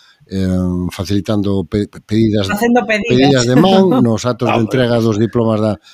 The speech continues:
Speaker 1: Diré unha cosa tan ver-, ba-, tan vergonzante.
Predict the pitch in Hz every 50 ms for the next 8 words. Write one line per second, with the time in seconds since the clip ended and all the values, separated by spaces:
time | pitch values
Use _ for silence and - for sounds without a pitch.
0 | - - _ _ _ _ - 104 107 117 139 185 202 214 156 180 175 - 190 202
1 | 214 202 190 143 - - 92 113 139 131 - - 156 220 220 220 180 131 117 104
2 | 92 - - 82 82 78 - - 120 135 151